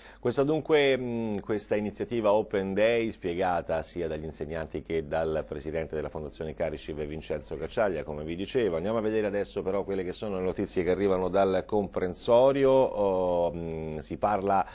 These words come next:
di posta, per esempio, di posta a singhiozzo in collina, sindaci e Comon sul piede, eh, di guerra. Questo è quanto scrive appunto la provincia. Possiamo andare a vedere appunto questo articolo anche nella pagina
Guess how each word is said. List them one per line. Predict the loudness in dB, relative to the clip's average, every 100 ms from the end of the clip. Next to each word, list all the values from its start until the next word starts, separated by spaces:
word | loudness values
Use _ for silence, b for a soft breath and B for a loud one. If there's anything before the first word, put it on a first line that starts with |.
| B B
di | -2 0
posta, | 4 2 2 -2 0 2
per | 2
esempio, | 0 0 -2 -2 -4
di | -4
posta | 0 0 4 4 4 -4 -6
a | -2
singhiozzo | -2 -2 -2 2 4 4 2 -2 0
in | 2 0 -2 -4
collina, | -2 -2 0 -2 -2 -2
sindaci | -4 -4 -2 -2 -2 -6
e |
Comon | 0 0 2 0 -2 -2
sul | -4 -4 -2 0 0 -2
piede, | -2 0 0 2 0 0 -10 -20 -4
eh, | 0 0
di | 0 0
guerra. | 4 4 4 2 0
Questo | 0 -2 -2
è | -4
quanto | -2 -2 -2 -6
scrive | -6 -6 -6 -4 -4
appunto | -4 -6 -4 -4
la | -2
provincia. | -4 -2 -2 -2 -4
Possiamo | -4 -6 -6
andare | -4 -4
a |
vedere | -4 -4 -4
appunto | -6 -8 -6
questo | -6 -6 -8
articolo | -6 -4 -2 -2
anche | -2 -4 -4
nella | -2 0
pagina | 0 -2 -2 -2